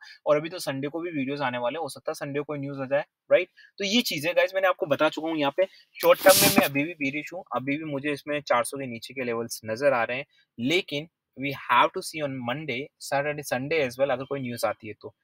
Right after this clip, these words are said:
तो अभी के लिए मुझे short टर्म में bearish हूँ, मुझे चार सौ के नीचे के लेवल्स नजर आ रहे हैं। अब काफी लोग पूछते हैं, "सर, short term कितना?"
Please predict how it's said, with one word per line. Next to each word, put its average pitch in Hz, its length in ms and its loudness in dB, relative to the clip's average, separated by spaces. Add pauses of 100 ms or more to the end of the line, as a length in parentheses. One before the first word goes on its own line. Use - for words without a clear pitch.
(220)
तो 120 40 8
अभी 139 200 4
के 185 120 0
लिए 180 120 0
मुझे 175 160 -2
short 139 320 -2
टर्म 156 80 0
में 160 140 -4
bearish 131 400 -4
हूँ, 156 80 -8
मुझे 147 160 -6
चार 113 200 0
सौ - 140 -14
के 131 60 -8
नीचे 117 220 -10
के 139 100 -8
लेवल्स 123 340 -4
नजर 110 100 -4
आ 104 40 2
रहे - 80 -4
हैं। - 40 0
अब 147 160 0
काफी 139 200 6
लोग 160 140 -4
पूछते 151 220 -8
हैं, 165 80 -4
"सर, 170 100 -6
short 123 260 -2
term 156 120 0
कितना?" 151 300 -4